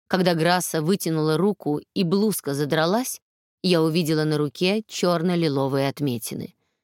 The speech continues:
Я понимала, что она не повернётся. Мой отец, когда напивался, бил нас с Кристаль. Мы прятались в доме, пока не исчезали синяки, стыдились.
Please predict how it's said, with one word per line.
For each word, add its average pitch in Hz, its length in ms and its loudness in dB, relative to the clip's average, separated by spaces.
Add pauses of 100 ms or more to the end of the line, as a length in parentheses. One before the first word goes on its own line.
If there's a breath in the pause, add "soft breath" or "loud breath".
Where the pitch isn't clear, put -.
(540)
Я 226 320 2
понимала, 214 680 0 (300)
что - 280 -2
она 156 260 2
не 151 120 -2
повернётся. 139 800 -6 (1200)
Мой 285 280 4
отец, - 520 -6 (440)
когда 196 300 4
напивался, 214 880 0
бил 190 520 2
нас 160 460 0
с - 120 -8
Кристаль. - 580 -4 (640)
Мы 202 160 2
прятались 170 520 0
в 156 80 -2
доме, 190 360 0
пока 165 280 0
не 170 180 2
исчезали 170 480 0
синяки, 175 580 -2 (260 soft breath)
стыдились. 185 800 -2